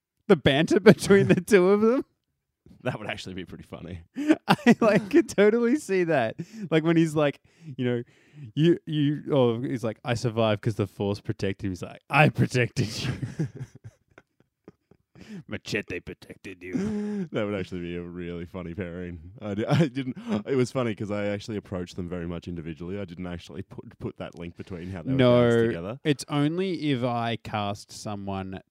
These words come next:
Speaker 1: and it's actually a direct relation where I'll go back and apply that.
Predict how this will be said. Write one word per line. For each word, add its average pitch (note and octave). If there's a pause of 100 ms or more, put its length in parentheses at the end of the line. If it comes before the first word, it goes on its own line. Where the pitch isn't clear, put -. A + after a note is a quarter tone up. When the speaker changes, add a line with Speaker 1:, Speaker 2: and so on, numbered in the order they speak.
(340)
Speaker 1:
and G2
it's G2+
actually G2
a F#2+ (300)
direct F#2+
relation G2+ (580)
where G2
I'll F2+
go F2+
back F#2
and F#2+ (640)
apply F#2
that. A2+